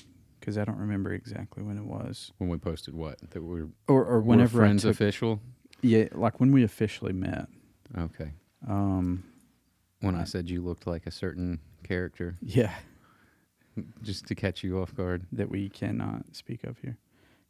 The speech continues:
Speaker 2: Well
Speaker 1: So, July the sixteenth was
Speaker 2: Yeah.
Speaker 1: the talent show
Speaker 2: Mm-hmm.
Speaker 1: that
Speaker 2: And that truly was the night. The night of the talent show was the night that I realized we could be friends.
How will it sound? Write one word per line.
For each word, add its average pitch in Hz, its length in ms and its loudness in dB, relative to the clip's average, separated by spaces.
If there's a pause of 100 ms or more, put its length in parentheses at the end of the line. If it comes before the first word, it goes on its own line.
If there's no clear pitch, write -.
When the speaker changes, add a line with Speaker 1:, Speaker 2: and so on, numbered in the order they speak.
Speaker 2:
Well 120 120 8
Speaker 1:
So, 104 320 2 (1600)
July 117 400 6
the 120 120 2
sixteenth - 1000 0 (420)
was 90 840 0
Speaker 2:
Yeah. 73 140 -12 (380)
Speaker 1:
the 90 540 -2
talent 90 380 -2
show - 280 -6 (260)
Speaker 2:
Mm-hmm. 78 300 -2 (220)
Speaker 1:
that 92 300 0 (520)
Speaker 2:
And 110 180 4
that 156 220 0 (500)
truly 120 380 2
was 90 220 0
the 87 120 -4
night. 80 400 -2 (560)
The 98 80 -2
night 113 240 2
of 127 60 2
the 117 80 2
talent 101 320 -2
show 92 160 -2
was 85 160 -4
the 87 100 -2
night 82 260 -2
that 82 100 -6
I 80 60 -6
realized 80 680 -8 (340)
we 82 180 -6
could - 160 -10
be 73 80 -14
friends. - 400 -14